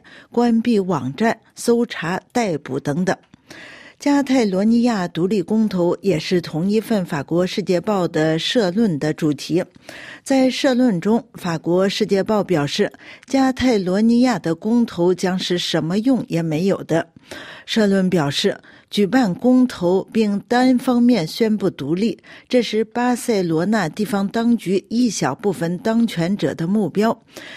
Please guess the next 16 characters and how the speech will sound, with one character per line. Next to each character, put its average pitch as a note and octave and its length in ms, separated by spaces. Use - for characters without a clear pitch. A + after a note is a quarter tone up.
但 C#4+ 180
是 B3+ 340
马 F#3 220
德 G#3+ 140
里 G3 160
当 A3 320
局 F3+ 360
有 D#3+ 280
权 F3+ 380
宣 A#3 360
布 A3 240
公 G#3+ 320
投 E3+ 320
是 F3 220
非 G3+ 220
法。 - 180